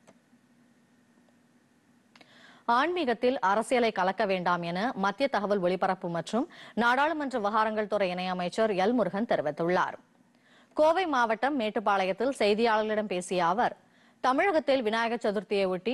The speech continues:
பிள்ளையார் சிலைகளை வைக்க திமுக அரசு கடும் நெருக்கடி கொடுத்ததாகவும், அதையும் தாண்டி மக்கள் எழுச்சியுடன் விநாயகர் சதுர்த்தி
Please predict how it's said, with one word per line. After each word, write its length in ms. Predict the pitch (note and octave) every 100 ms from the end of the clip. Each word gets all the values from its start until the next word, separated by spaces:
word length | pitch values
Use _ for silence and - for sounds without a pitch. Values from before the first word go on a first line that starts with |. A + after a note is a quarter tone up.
| -
பிள்ளையார் 400 | A#3+ G#3+ G#3+ A3 A3+
சிலைகளை 320 | G3+ G3 F#3+
வைக்க 280 | F3 F3+ G3+ A3+ A#3 - -
திமுக 380 | C#4+ D#4+ E4+ F4 D#4+ B3
அரசு 280 | A3 - A#3+
கடும் 340 | G#3 G3 C4+ G#3+
நெருக்கடி 340 | G#3+ C4 B3
கொடுத்ததாகவும், 760 | G#3+ F#3 F#3 F3 E3+ F3 F3 C#4+ - - - G#3
அதையும் 340 | A3+ D4+ F4+ E4
தாண்டி 320 | A#3+ A#3 A#3+ B3+ F#3
மக்கள் 320 | G3 - C4 G3+
எழுச்சியுடன் 560 | G3+ - G3 F#3 C#4 - - -
விநாயகர் 440 | A3+ C#4 D4+ E4+
சதுர்த்தி 320 | C4+ A#3+ B3